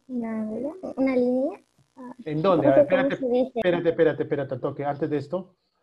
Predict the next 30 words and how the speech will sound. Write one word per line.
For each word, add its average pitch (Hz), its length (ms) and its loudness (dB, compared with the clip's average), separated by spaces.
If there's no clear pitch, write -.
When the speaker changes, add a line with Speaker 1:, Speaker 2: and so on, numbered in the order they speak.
Speaker 2:
para 139 240 0
que 143 100 -4
me 147 100 -4
puedan 165 260 2
decir, 127 340 -2
¿prolongo 190 560 4
en 170 140 4
A, 226 240 2
prolongo 170 520 2
en 156 140 4
B 220 360 0
o 151 140 -6
prolongo 160 460 4
en 135 120 2
C? 110 320 -10
Speaker 1:
En 240 240 -2
A. 226 480 -6
Speaker 2:
Ya, 131 300 2
Speaker 1:
Ah. 165 80 0
Speaker 2:
prolonga. 131 480 -2
Mira, 139 300 -2
mira 226 340 4
lo 175 160 2
que 180 100 0
ha 196 40 2
hecho 202 180 -2
su 170 160 -6
compañera 160 840 0
Ana 123 300 -6
Paula. 104 340 -6